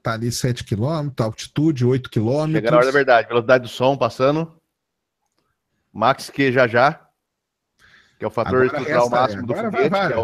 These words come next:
Speaker 1: Isso aí
Speaker 2: perigo. Agora é a
Speaker 1: fludou.
Speaker 2: hora do perigo. Passou. Tá tan-, tá tranquilo e tá favorável.
Speaker 1: É, tá subindo. Tá muito legal, ó.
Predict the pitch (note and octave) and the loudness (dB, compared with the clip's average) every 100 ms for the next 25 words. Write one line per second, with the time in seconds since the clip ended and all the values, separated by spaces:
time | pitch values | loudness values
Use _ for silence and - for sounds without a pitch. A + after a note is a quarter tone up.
0 | G#2+ A#2 B2+ - C3+ B2 C#3 E3 E3 F3 | -4 -4 -2 2 4 6 6 6 6 4
1 | F#3 F#3 E3+ C3 G2+ C3+ - C3+ G2+ _ | 2 0 0 0 2 0 2 0 -2 _
2 | _ - - _ _ _ _ _ _ - | _ -20 -20 _ _ _ _ _ _ -4
3 | G#2 C#3 C#3+ C#3 C#3 D3+ E3 C3 D#3+ F3 | -2 0 -2 2 2 2 -2 0 2 2
4 | F3+ F3+ F#3 C3+ G2+ F#2 E2+ _ _ _ | 2 4 6 6 4 0 -14 _ _ _
5 | _ _ _ _ E2+ G2 G2+ F#2+ - A#2+ | _ _ _ _ -6 -2 0 -2 -4 -2
6 | C#3 G#2+ C#3 F3 F3 E3 E3 - _ _ | -2 0 0 2 2 0 -2 -10 _ _
7 | - _ - C3 D3+ G#3 G3 A#2 G#2+ A2 | -20 _ -2 0 2 2 0 2 0 2